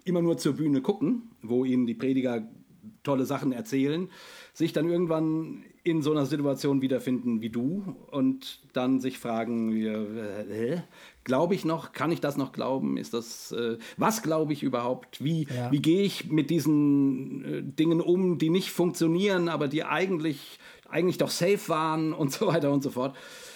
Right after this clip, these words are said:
Speaker 1: Äh, und ich, ich find das so wichtig, dass, äh, also, weil ich glaub, am langen Ende geht fast jeder irgendwann mal durch so eine Phase. Und die einen, äh,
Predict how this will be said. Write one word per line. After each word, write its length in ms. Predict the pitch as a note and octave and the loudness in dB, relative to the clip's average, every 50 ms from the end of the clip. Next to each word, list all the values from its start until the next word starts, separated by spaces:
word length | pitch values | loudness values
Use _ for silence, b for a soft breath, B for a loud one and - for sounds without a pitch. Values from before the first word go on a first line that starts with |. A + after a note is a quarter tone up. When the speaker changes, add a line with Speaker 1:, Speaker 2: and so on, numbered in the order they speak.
| B B B B B - | B B B B B -4
Speaker 1:
Äh, 640 | - C#3 D3 D3 D3 D3+ D3+ D3+ D3 D3 D3 C#3+ C#3+ C#3 C#3 C3+ C3+ C3+ C3+ - | -2 0 0 2 0 0 0 0 0 0 0 0 0 -2 -2 -4 -8 -12 -12 -10
und 280 | D3+ E3 E3+ D3+ C3+ C#3 | -6 -6 -6 -6 -6 -6
ich, 200 | D#3+ E3+ - - | -6 -6 -6 -6
ich 120 | - D3+ | -8 -2
find 160 | - F3 E3+ F#3 | -2 0 0 0
das 300 | F3+ - - - - - | -2 -2 -4 -6 -8 -8
so 300 | - - C#3 D#3 D#3 E3 | -8 -4 -2 0 2 2
wichtig, 440 | A3 A3 - C3 A2 - - - - | 0 2 0 -2 -4 -4 -8 -8 -6
dass, 420 | - A2 G#2+ - - - - - - | -4 -4 -4 -6 -10 -14 -16 -14 -12
äh, 560 | - - - - - B2+ B2 B2 B2+ - - - - - - - - - - - - - _ - - - - - - - | -8 -6 -6 -4 -4 -4 -4 -4 -4 -6 -8 -10 -16 -16 -16 -16 -16 -18 -20 -20 -20 -20 _ -20 -20 -20 -20 -20 -16 -14
also, 300 | B2+ A#2+ A#2 A#2 A2+ A2 - - - | -10 -8 -6 -6 -8 -8 -12 -12 -6
weil 160 | - B2+ C3 | -4 -2 -2
ich 100 | D3 C#3+ | -2 -2
glaub, 320 | - C#3 D#3 E3+ - - - - - _ _ _ _ _ _ _ _ - | 0 0 0 0 -2 -6 -14 -18 -20 _ _ _ _ _ _ _ _ -4
am 160 | E3 C3 B2+ | 0 2 2
langen 280 | B2+ D#3 A3+ B3+ A3 | 4 4 4 2 2
Ende 540 | E3+ D3 D3+ D#3 D3+ E3 E3+ E3+ E3 - - - - - - - - | 2 0 0 0 0 0 0 0 -2 -4 -8 -14 -20 -20 -20 -8 -2
geht 240 | - D3+ F#3 F#3 - | 0 2 2 0 -2
fast 400 | - - D3+ D#3+ D#3+ - - - | -6 -8 -6 -6 -6 -8 -12 -12
jeder 580 | - C3 C3 D3 F3 E3 D3+ A#2+ A2 G2+ F2+ b b b b b b _ - | -4 0 2 2 2 2 2 0 -2 -4 -4 b b b b b b _ 0
irgendwann 520 | D#3+ D#3+ D#3 C3 C#3+ C3+ B2+ A#2 A#2+ B2 | 2 2 4 2 2 0 0 0 0 2
mal 160 | A#2+ A2+ A2 | 2 0 0
durch 180 | A2 A2+ A#2 A2 | 0 -2 -4 -2
so 100 | - A#2 | -2 0
eine 120 | A2+ A2 G#2+ | 0 0 0
Phase. 500 | A2 - F2+ E2+ F2 E2+ - F2 D#2 - - | -2 -4 -8 -8 -8 -10 -10 -14 -14 -12 -8
Und 80 | B2 B2+ | -2 -2
die 80 | D3 | 0
einen, 380 | C#3 D3+ E3+ G3+ A3 A3+ A3 A3 B B B B B B | 0 2 2 2 2 2 0 -2 B B B B B B
äh, 440 | - D#3 D#3 D#3 D#3 D3+ D3+ D3 D3+ | -4 -2 0 0 0 0 0 -2 -2